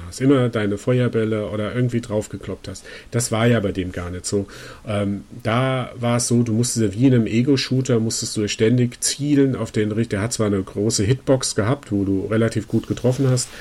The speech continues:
aber, ähm, es hat letztendlich, ähm, fand ich's ein bisschen, ja, ich fand's ein bisschen hektisch, ähm, hat, hat mir persönlich nicht so gefallen.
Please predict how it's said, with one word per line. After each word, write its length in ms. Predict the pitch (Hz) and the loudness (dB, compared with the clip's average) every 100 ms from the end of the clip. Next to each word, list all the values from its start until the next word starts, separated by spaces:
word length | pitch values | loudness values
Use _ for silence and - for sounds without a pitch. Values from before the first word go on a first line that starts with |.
| - - - | -14 -14 -6
aber, 440 | 107 104 104 101 - | 0 2 2 0 -2
ähm, 280 | 104 98 98 | -2 -2 -4
es 220 | 107 - | -6 -4
hat 160 | 110 - | -4 0
letztendlich, 800 | 101 113 - 110 120 120 117 - - - - | 2 2 0 2 2 4 4 2 -10 -14 -6
ähm, 380 | 107 101 101 85 95 90 | 0 2 2 -4 -10 -12
fand 360 | - - 117 120 | -6 2 2 4
ich's 260 | 139 - | 2 4
ein 120 | 123 110 | 2 4
bisschen, 720 | 131 - 123 120 117 113 110 - - - - - | 2 4 4 6 6 2 -2 -10 -14 -14 -10 -2
ja, 280 | 104 120 120 | 2 4 4
ich 60 | |
fand's 220 | 123 123 | 4 4
ein 60 | 120 | 4
bisschen 260 | 117 - 98 | 2 4 2
hektisch, 720 | 98 127 - 131 127 - - | 2 0 2 2 2 -2 -2
ähm, 540 | 107 107 107 104 104 92 82 85 92 | 0 2 2 0 -4 -8 -10 -10 -4
hat, 160 | 113 131 123 107 90 | -2 2 0 0 -2
hat 160 | 117 123 | -2 2
mir 240 | 110 131 | 6 8
persönlich 520 | 139 120 107 117 120 | 6 4 6 6 6
nicht 120 | 120 - | 2 0
so 140 | 107 | 0
gefallen. 400 | 101 98 80 80 | -2 -4 -6 -8